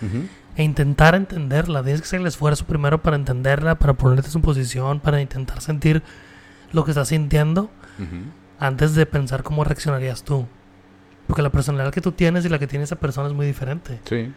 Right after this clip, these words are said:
Speaker 1: sí, sí, de entrada no.
Speaker 2: Y dependiendo de qué tanto la conozcas, es que tanto puedes medio pensar cómo se estaba sintiendo,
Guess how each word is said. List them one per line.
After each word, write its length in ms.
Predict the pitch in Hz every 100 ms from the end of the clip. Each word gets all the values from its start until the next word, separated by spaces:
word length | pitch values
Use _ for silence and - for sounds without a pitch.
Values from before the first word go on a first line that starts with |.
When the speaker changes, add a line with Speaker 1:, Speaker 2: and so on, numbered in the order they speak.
| -
Speaker 1:
sí, 120 | 98
sí, 100 | 110
de 100 | 104
entrada 440 | 95 92 95 101
no. 200 | 92 87 139
Speaker 2:
Y 140 | 139
dependiendo 460 | 135 131 135 135 156
de 60 |
qué 120 | 160
tanto 200 | 151 151
la 80 | 160
conozcas, 440 | 156 147 139 - 160
es 100 | 143
que 120 | 151
tanto 300 | - 139 139
puedes 580 | - 143 139 135 - - - - - - -
medio 180 | 156 143
pensar 380 | - 131 131 127
cómo 200 | - 139
se 100 | 131
estaba 260 | - 139 123
sintiendo, 500 | 120 - 131 135 127